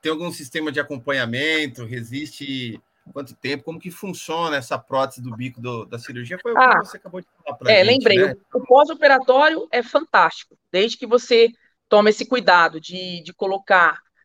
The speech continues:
Speaker 2: é, os pinos no local correto, mas é uma questão de estudo, né? De anatomia, de base escolar mesmo, né? Que a gente se aprofunda até bastante.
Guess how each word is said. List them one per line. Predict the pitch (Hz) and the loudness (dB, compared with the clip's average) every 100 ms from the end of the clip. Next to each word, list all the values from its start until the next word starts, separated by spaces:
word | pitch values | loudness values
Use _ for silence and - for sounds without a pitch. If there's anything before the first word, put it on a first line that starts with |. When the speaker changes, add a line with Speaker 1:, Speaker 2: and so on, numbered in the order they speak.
| _ | _
Speaker 2:
é, | 165 160 156 156 151 - - _ _ | 2 6 6 2 -2 -6 -12 _ _
os | 202 - | -12 -10
pinos | - 277 240 170 | 2 4 4 -2
no | - | -6
local | 190 - 165 | -6 -2 -2
correto, | - 170 170 226 - _ | 0 0 2 2 -2 _
mas | 180 | -2
é | 226 | 0
uma | 269 | 0
questão | 294 254 254 269 | -4 -2 -2 -2
de | 285 | -6
estudo, | 320 - 214 160 - _ | -12 -8 -10 -10 -20 _
né? | - 175 190 | -8 -4 0
De | 165 | 0
anatomia, | 165 180 196 170 175 220 226 196 160 | 0 0 -2 -4 -6 -4 0 4 4
de | 151 165 | 0 -6
base | - 180 220 240 | 2 4 4 0
escolar | 262 - 277 202 214 | -12 2 4 4 2
mesmo, | 226 180 165 147 | 0 -6 -8 -18
né? | - 185 240 _ _ _ | -14 -14 -14 _ _ _
Que | - | -4
a | |
gente | 147 196 | -4 -4
se | - | 0
aprofunda | 208 - 175 - 220 247 | 0 4 2 2 0 0
até | 247 175 160 | 0 0 0
bastante. | 185 - 175 156 - | -2 -2 -6 -6 -12